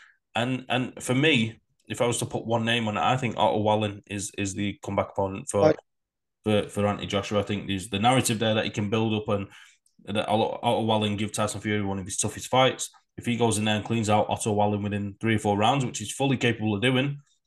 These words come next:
Speaker 1: that then sets the narrative in motion for a Tyson Fury fight that should hopefully happen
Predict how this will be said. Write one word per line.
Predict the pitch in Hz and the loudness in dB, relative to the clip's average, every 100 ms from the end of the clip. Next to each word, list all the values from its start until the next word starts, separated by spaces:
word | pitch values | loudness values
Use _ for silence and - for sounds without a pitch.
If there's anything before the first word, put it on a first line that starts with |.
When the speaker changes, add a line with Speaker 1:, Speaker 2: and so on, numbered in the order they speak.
| - | 2
Speaker 1:
that | 135 143 - | 4 4 0
then | 127 127 | -2 -2
sets | - - - | -2 -6 -4
the | |
narrative | 117 117 117 107 | 0 0 0 -2
in | 107 | -2
motion | 113 120 - 107 | -2 -2 -4 -6
for | 120 117 | -2 -2
a | |
Tyson | 110 110 - 101 | 0 0 0 -4
Fury | - 110 | -2 -2
fight | 101 104 90 | 0 0 0
that | 107 | -4
should | - 117 | -2 -2
hopefully | 110 110 107 104 | 0 0 0 -2
happen | 104 - 104 | -2 0 -4